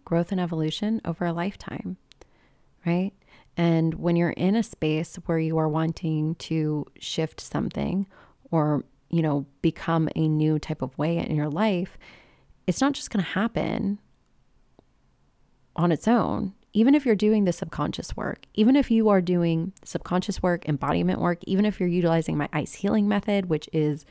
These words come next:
absolutely incredible. And I'll probably do a separate podcast episode about the ice healing method because I'm realizing I don't think I've ever done one, which is kind of crazy.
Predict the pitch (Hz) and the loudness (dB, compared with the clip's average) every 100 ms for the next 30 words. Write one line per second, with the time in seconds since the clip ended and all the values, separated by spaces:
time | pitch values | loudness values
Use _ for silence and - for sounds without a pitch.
0 | - - - _ _ _ _ _ _ - | -20 -20 -20 _ _ _ _ _ _ 0
1 | 175 - - - 147 147 165 175 175 147 | 0 0 -2 -2 -2 0 0 2 2 2
2 | - 156 160 151 - - - - - 175 | 0 -2 0 -2 -4 -6 -6 -4 -2 -4
3 | 202 190 202 196 190 202 202 - - 190 | -4 -6 -2 -2 0 0 -2 -6 -4 -2
4 | 196 220 208 202 208 185 160 147 139 135 | -2 -2 -2 -2 -2 -4 -4 -4 -4 -4
5 | 151 170 185 185 180 - 151 151 160 147 | -2 -2 -2 -4 -4 -4 -4 -4 -4 -4
6 | 147 143 143 185 202 165 - - - - | -4 -2 -2 0 -2 -4 -6 -6 -4 -4
7 | - - 233 | -4 -2 -2